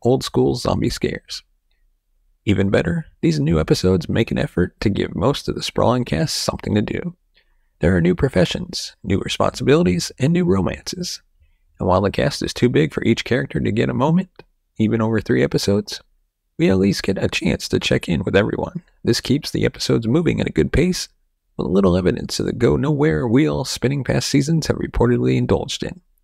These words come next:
Now, this is still The Walking Dead, so things can certainly go south at any time. I doubt the show can resist the siren song of yet another evil human faction for long.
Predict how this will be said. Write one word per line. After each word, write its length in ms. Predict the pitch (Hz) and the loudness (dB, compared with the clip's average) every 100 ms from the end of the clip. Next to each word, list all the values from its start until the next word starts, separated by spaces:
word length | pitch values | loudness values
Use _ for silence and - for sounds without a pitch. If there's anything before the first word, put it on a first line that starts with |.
| _ _ _ _ _ _ | _ _ _ _ _ _
Now, 140 | - | 0
this 220 | 90 87 - | 2 2 0
is 80 | |
still 200 | - 92 | 2 2
The 100 | 95 | 2
Walking 340 | - - - - | 0 -2 -2 0
Dead, 260 | - 190 - | 2 2 -2
so 160 | - 175 | -4 -2
things 280 | 202 185 | 2 0
can 160 | - - | 0 -4
certainly 380 | - 147 131 107 | 0 -2 0 0
go 180 | 117 143 | 2 2
south 380 | - - - | 0 -2 0
at 160 | - - | -2 -4
any 140 | - | -6
time. 340 | - - 170 160 _ - _ _ _ _ | -2 0 0 -2 _ -20 _ _ _ _
I 80 | - | -4
doubt 260 | 101 104 - | 0 -2 -2
the 80 | |
show 300 | - 113 120 | -2 2 2
can 140 | - 92 | 0 0
resist 380 | 95 120 143 - | 0 0 -2 -4
the 60 | |
siren 440 | - 127 143 120 - | -2 0 0 -2 -2
song 340 | - 131 143 | 0 0 -2
of 80 | - | 2
yet 200 | - 160 | 2 2
another 300 | 147 175 170 | 0 0 0
evil 560 | - 135 151 160 160 139 | 0 -2 0 0 0 -2
human 480 | - 113 143 143 | -2 0 0 -2
faction 420 | 131 - - - - | -2 -4 -2 -8 -6
for 140 | - | -2
long. 340 | 151 120 - | 0 0 -2